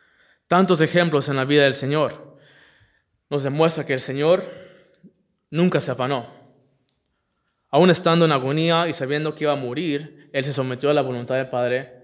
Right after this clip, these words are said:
y levantó, entregó sus peticiones al Padre.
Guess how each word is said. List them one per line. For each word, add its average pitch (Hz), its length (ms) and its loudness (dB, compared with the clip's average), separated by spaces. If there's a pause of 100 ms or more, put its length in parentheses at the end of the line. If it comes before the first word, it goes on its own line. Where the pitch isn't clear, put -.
(300)
y - 680 -8
levantó, 143 1080 -4
entregó 139 380 -2
sus 135 160 -8
peticiones 135 640 -2
al 123 180 0
Padre. 117 400 -2